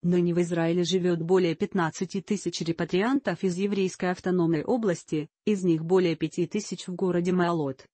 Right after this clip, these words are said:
составляя около половины жителей города. Ежегодно в Израиле проводится всеизраильская встреча репатриантов из еа, однако название и статус автономной области,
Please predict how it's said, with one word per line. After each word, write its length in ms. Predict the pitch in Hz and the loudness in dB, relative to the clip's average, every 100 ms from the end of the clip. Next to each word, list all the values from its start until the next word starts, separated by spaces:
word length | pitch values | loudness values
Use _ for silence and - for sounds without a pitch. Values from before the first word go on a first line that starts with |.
| _ | _
составляя 600 | - 190 - 180 170 151 | -8 -6 -2 -2 0 0
около 340 | 151 139 190 175 | 0 -2 -4 0
половины 540 | 196 190 185 170 160 | 0 2 2 2 2
жителей 400 | 170 175 175 165 | 0 0 0 -2
города. 520 | 165 160 151 135 135 135 _ _ _ | 0 -2 -2 -4 -8 -10 _ _ _
Ежегодно 720 | - 185 185 185 185 175 165 | -2 0 0 2 2 2 0
в 80 | 165 | 0
Израиле 380 | 175 175 160 151 | 0 2 0 0
проводится 640 | 151 165 160 165 147 - | -2 -2 0 0 -2 -4
всеизраильская 840 | 170 - 165 165 165 165 165 - 170 | -10 -4 -2 0 0 0 -2 -2 -4
встреча 420 | - 185 202 - | -2 0 0 0
репатриантов 760 | 165 165 - 190 170 160 170 165 | -2 -2 0 0 2 0 -4 -4
из 100 | 165 | -4
еа, 540 | 160 190 185 165 143 139 | 0 0 0 -2 -4 -4
однако 420 | - 175 196 180 | -2 0 0 0
название 580 | 175 165 175 240 254 226 | 0 -2 -2 0 2 2
и 120 | - | 0
статус 480 | 247 - 175 180 - | -4 -4 -4 -4 -6
автономной 520 | 180 - 185 170 165 | -6 -2 2 2 2
области, 640 | 147 247 220 170 - 160 | 0 0 0 -2 -2 -6